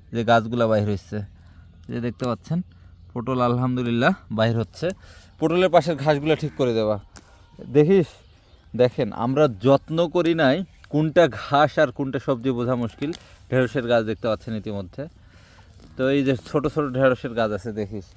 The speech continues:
পটলটা ফাঁকা করে দিল হয়, দ্রুত, দ্রুত। পটলটা ফাঁকা করে দে, ওই, ওইলে পরে, ওইটা কাল ধর্মওয়ালা। কাল সকালে আসি, পটল, পটলের জায়গাটা ফাঁকা করে দে। আমরা স-,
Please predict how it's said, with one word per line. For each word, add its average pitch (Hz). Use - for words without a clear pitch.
পটলটা 160
ফাঁকা 160
করে 160
দিল 156
হয়, 175
দ্রুত, 139
দ্রুত। 127
পটলটা 170
ফাঁকা 156
করে 131
দে, 127
ওই, 143
ওইলে 156
পরে, 156
ওইটা 139
কাল 143
ধর্মওয়ালা। 113
কাল 135
সকালে 135
আসি, 160
পটল, 135
পটলের 147
জায়গাটা 143
ফাঁকা 131
করে 120
দে। 135
আমরা 139
স-, -